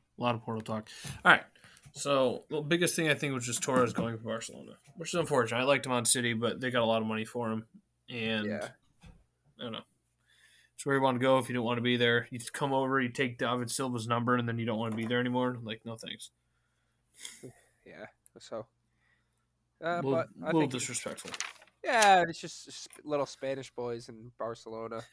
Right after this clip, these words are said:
Speaker 1: <laughs> No, I think they got a good young team. They need to get rid of the old guys as much as I would love P K to stay there forever and Busquets, and it's like, these guys are getting old, need to move on.
Speaker 2: Yeah, but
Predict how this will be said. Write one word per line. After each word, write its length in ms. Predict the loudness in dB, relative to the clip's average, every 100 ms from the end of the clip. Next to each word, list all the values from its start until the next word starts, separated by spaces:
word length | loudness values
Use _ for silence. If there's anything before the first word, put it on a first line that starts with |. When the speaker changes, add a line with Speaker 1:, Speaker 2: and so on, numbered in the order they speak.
| -8
Speaker 1:
<laughs> 60 | -8 -6 -10 -12 -20 -20 -20 -20 -20 0
No, 220 | 6 6 4
I 120 | 0
think 180 | 0 2
they 80 | 2
got 140 | 2
a 20 |
good 180 | 0 -2
young 220 | -2 -4
team. 160 | -4 -2
They 80 | 0
need 140 | 0
to 80 | 0
get 60 |
rid 120 | 0 0
of 80 |
the 80 | 2
old 180 | 0 0
guys 280 | -2 -2 -2
as 100 | -6
much 240 | -8 -8
as 80 | -6
I 140 | -6 -6 -14 -20 -20 -12
would 260 | -8 -6 -2
love 360 | -2 -2 -8 -20 _ -20 _ -14
P 100 | -8
K 120 | -2
to 80 | 0
stay 200 | 2 2
there 160 | 2 0
forever 420 | 0 0 2 0
and 200 | -2 -6 _ -10
Busquets, 540 | -10 -4 -2 0 -2
and 260 | -4 -4 -6 _ _ _ _ _ _ _ _ _
it's 80 | -6
like, 220 | -6 -4
these 160 | -6 -4
guys 220 | -2 -2
are 40 |
getting 180 | -4 -4
old, 340 | 0 0 0 -6 0
need 180 | 0
to 40 | 0
move 200 | -4 0
on. 320 | 2 2 2 -6 -20 _ _ _ _ _ -20 _ _ -14
Speaker 2:
Yeah, 240 | -10 -8 -10 _ -2
but 220 | -2